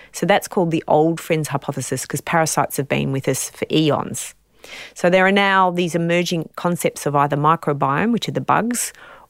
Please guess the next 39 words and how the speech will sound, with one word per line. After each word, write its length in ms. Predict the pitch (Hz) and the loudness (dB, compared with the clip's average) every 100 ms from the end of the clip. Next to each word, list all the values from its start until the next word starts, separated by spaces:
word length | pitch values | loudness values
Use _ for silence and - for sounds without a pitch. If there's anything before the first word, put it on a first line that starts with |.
| - | 2
or 340 | 160 160 156 | 4 6 4
the 80 | 151 | 0
parasites, 840 | - 254 277 - 147 135 - - - - | 0 0 0 0 0 0 -4 -10 -12 -10
which 220 | 151 - | -8 -4
are 260 | 139 139 139 _ _ - | -2 -2 -4 _ _ -10
carried 360 | - 160 151 | -2 0 2
in, 340 | 143 139 135 143 _ - | 0 -2 -4 -8 _ -8
you 100 | 139 | -6
know, 100 | 143 | -2
developing 400 | 151 147 147 135 | 0 0 0 -4
countries 440 | - 151 - 131 | -2 -4 -2 -4
that 100 | 139 | -2
are 60 | 127 | -4
protecting 520 | - - 170 - 143 | -6 -4 -6 -4 -4
our 140 | 135 | -4
community. 560 | 131 143 139 143 - - - - - | -4 -4 -4 -4 -6 -8 -12 -14 -2
And 100 | 175 | 2
there 140 | 185 | 4
are 120 | 208 214 | 4 2
some 220 | - 151 | 0 -2
research, 580 | 147 156 139 - - - _ | -2 0 0 -2 -8 -12 _
researchers 500 | 156 156 160 - 143 | -4 -2 0 -2 -2
looking 240 | 147 143 147 | -4 -2 -2
at 60 | |
that 180 | 139 - | -2 -6
specifically, 500 | - - 202 196 151 | -8 -4 -2 -2 -2
and 80 | 143 | 0
Mimi's 260 | 165 165 139 | 0 0 0
been 220 | 143 139 | -2 0
looking 340 | 139 143 135 - - - - | -2 -4 -6 -8 -18 -18 -6
at 160 | - - | -6 -2
the 60 | |
bugs, 400 | 123 175 254 - | 2 4 2 -2
at 100 | - | -4
the 60 | 143 | -2
microbiome 800 | 139 139 135 135 143 175 240 262 - | -2 0 0 0 2 2 0 -2 -6
that 100 | 170 | -6
we 80 | 139 | -6
carry, 420 | - 143 170 254 | -4 0 0 0